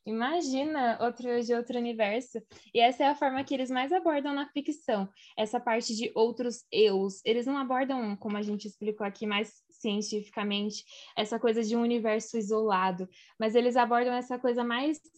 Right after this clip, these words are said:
fictícia de como seria se existisse outro eu. Será que poderíamos consertar nossos erros, tomar outras decisões,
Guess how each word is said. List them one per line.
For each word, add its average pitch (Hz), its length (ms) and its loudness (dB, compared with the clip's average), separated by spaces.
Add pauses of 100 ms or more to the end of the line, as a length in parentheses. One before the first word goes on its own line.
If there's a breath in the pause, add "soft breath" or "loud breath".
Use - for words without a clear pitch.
(260)
fictícia 302 840 0
de 233 160 -4
como 294 300 4
seria 294 580 2 (300)
se 403 80 4
existisse 330 520 4
outro 330 280 4
eu. 247 200 6
Será 247 200 4
que 285 120 -2
poderíamos 233 800 4
consertar 220 580 2
nossos 220 420 -4
erros, 202 400 -2
tomar 220 440 2
outras 247 460 2
decisões, 208 640 -2